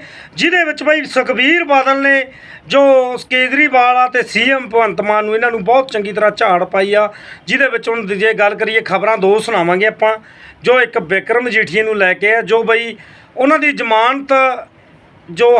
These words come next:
ਹਾਈ ਕੋਰਟ ਵਿੱਚ ਮੋਹਾਲੀ ਅਦਾਲਤ ਦੇ ਵਿੱਚ ਇੱਕ ਅਰਜ਼ੀ ਲਾਈ ਜਾਂਦੀ ਹੈ ਤੇ ਪਰ ਇਹਦੀ ਜ਼ਮਾਨਤ ਖਾਰਜ ਕਰ ਦਿੱਤੀ ਜਾਂਦੀ ਆ। ਜਿਹੜੀਆਂ ਕਿ ਹੁਣ ਦੋ ਖਬਰਾਂ ਆ ਗਈਆਂ। ਪਹਿਲੀ ਖਬਰ ਆ ਜਿਹੜੀ ਜੋ ਅੱਜ ਦਾ ਭਾਸ਼ਣ ਸੁਖਬੀਰ ਬਾਦਲ ਦਾ ਬਈ, ਤੇ ਜਿਹੜਾ ਇਹ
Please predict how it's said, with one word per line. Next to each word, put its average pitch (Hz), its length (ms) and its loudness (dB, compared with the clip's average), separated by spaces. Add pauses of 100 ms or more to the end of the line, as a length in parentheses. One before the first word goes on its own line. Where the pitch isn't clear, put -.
ਹਾਈ 269 200 2
ਕੋਰਟ 254 280 0
ਵਿੱਚ 214 260 -2 (640)
ਮੋਹਾਲੀ 226 500 2
ਅਦਾਲਤ 220 420 0
ਦੇ 214 140 0
ਵਿੱਚ 202 220 -4 (160)
ਇੱਕ 202 200 -2
ਅਰਜ਼ੀ 202 320 0
ਲਾਈ 196 180 0
ਜਾਂਦੀ 185 300 -2
ਹੈ 202 40 2
ਤੇ 202 140 -2 (100)
ਪਰ 196 260 0 (520)
ਇਹਦੀ 214 200 0
ਜ਼ਮਾਨਤ 180 400 -2
ਖਾਰਜ 185 300 -2
ਕਰ 165 180 0
ਦਿੱਤੀ 147 280 -8
ਜਾਂਦੀ 139 300 -6
ਆ। 131 100 -8 (360)
ਜਿਹੜੀਆਂ 247 400 0
ਕਿ 220 140 -2
ਹੁਣ 208 180 0
ਦੋ 190 220 4
ਖਬਰਾਂ 190 320 0
ਆ 190 40 -2
ਗਈਆਂ। 196 220 0
ਪਹਿਲੀ 254 400 -2
ਖਬਰ 190 240 -2
ਆ 196 100 2
ਜਿਹੜੀ 196 320 -4 (440)
ਜੋ 208 120 4 (220)
ਅੱਜ 180 140 -4
ਦਾ 196 140 2 (100)
ਭਾਸ਼ਣ 196 500 2
ਸੁਖਬੀਰ 180 540 -4
ਬਾਦਲ 208 280 2
ਦਾ 226 120 2
ਬਈ, 226 240 -4 (360)
ਤੇ 208 80 -2
ਜਿਹੜਾ 247 360 0
ਇਹ 220 340 -2